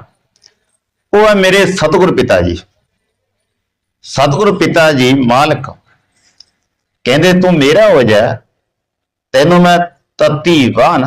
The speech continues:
ਲੱਗਦੇ।" ਕਦੋਂ? "ਤਾਤੀ ਵਾਹ ਨਾ ਲੱਗਈ, ਪਾਰ ਬ੍ਰਹਮ ਸਰਣਾਈ, ਚੌ ਗਿਰਦ ਹਮਾਰੇ ਰਾਮ ਕਾ।" ਭਾਵ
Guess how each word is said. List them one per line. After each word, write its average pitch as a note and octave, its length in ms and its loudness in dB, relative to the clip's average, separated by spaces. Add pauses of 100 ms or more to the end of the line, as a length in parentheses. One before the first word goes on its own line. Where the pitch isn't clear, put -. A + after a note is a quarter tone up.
ਲੱਗਦੇ।" - 280 -10 (220)
ਕਦੋਂ? D3+ 360 -2 (1200)
"ਤਾਤੀ C#3+ 880 0
ਵਾਹ D3+ 300 0
ਨਾ F3 220 0
ਲੱਗਈ, C3+ 800 0 (1080)
ਪਾਰ F#3 500 0
ਬ੍ਰਹਮ D#3+ 340 -2
ਸਰਣਾਈ, F#2+ 960 -2 (1800)
ਚੌ F#3 460 2
ਗਿਰਦ G#3 420 -2
ਹਮਾਰੇ C#3 760 2
ਰਾਮ F#2+ 320 -2
ਕਾ।" - 140 -20 (800)
ਭਾਵ A2+ 320 0